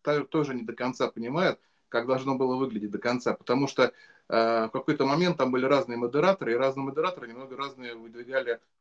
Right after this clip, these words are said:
условия, какие не-, что нам необходимо заменить. То на большие буквы надо было заменить, то маленькие буквы, то, э, не, не должны быть яркие надписи, то не должно быть одно поверх другого картинка. Но это, <laughs> это вот я говорю, как бы, вот те все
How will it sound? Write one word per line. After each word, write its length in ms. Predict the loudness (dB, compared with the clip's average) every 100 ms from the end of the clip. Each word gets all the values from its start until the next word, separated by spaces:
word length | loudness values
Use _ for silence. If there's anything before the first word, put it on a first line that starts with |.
| -20
условия, 460 | -6 0 2 2
какие 260 | -4 -12 -8 -8
не-, 100 | -6
что 160 | -4
нам 120 | -2
необходимо 460 | -2 -2 -4 -2 -4
заменить. 400 | -4 -2 -2 -2
То 100 | -2
на 100 | 2
большие 320 | 2 2 0
буквы 260 | -2 -2 0
надо 120 | 0
было 180 | 0 0
заменить, 320 | 0 0 0
то 100 | -2
маленькие 460 | 2 2 2 0 -2
буквы, 300 | -2 -8 -12
то, 360 | -2 4 4 2 _ _ _ -6
э, 40 |
не, 580 | -2 0 0 0 0 0 -4 0
не 60 |
должны 260 | 4 4 4
быть 140 | 4
яркие 320 | 2 2 2
надписи, 460 | 4 4 0 -6 -8
то 540 | 0 4 6 4 4 0 _ -2
не 60 |
должно 320 | 4 4 4 2
быть 140 | 4
одно 260 | 4 2 2
поверх 280 | 2 2 0
другого 440 | -2 4 6 6
картинка. 520 | 2 -2 -2 -4 -2
Но 120 | 2 2
это, 200 | 2 0 -6 -16
<laughs> 180 | -6 -2
это 220 | 6 6
вот 100 | 8
я 180 | 6 6 2 _ _
говорю, 300 | -6 0 0
как 180 | -2 -2
бы, 140 | -2
вот 140 | -4 -6 -6
те 120 | -6
все 300 | -2 -4